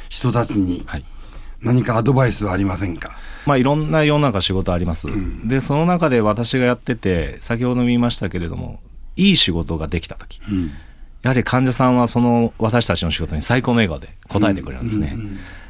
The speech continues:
Speaker 2: で、これだけ自分の仕事のレスポンスというものが直に感じられる仕事ってそうは多くはないと思うんですよね。
Speaker 1: うん。
Speaker 2: だからそういった中で、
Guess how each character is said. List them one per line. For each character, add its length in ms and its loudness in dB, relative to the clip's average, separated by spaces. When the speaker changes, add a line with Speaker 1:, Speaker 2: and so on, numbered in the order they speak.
Speaker 2:
で、 80 0
こ 160 0
れ 60 2
だ 120 2
け 100 0
自 120 2
分 220 6
の 80 4
仕 140 2
事 220 4
の 120 4
レ 100 4
ス 100 -2
ポ 160 2
ン 60 2
ス 80 -6
と 140 2
い 20 8
う 40 4
も 80 4
の 120 2
が 400 0
直 320 4
に 340 -2
感 260 4
じ 80 4
ら 80 6
れ 80 4
る 80 2
仕 140 0
事 160 2
っ 40 -4
て 100 -8
そ 240 0
う 20 2
は 140 2
多 100 0
く 100 -4
は 60 -4
な 100 -6
い 80 -10
と 80 -2
思 160 2
う 20 -8
ん 40 -10
で 60 -12
す 40 -10
よ 80 0
ね。 120 0
Speaker 1:
う 40 2
ん。 680 -2
Speaker 2:
だ 100 0
か 80 0
ら 40 2
そ 200 2
う 40 4
い 40 -2
っ 20 -6
た 160 0
中 260 2
で、 360 2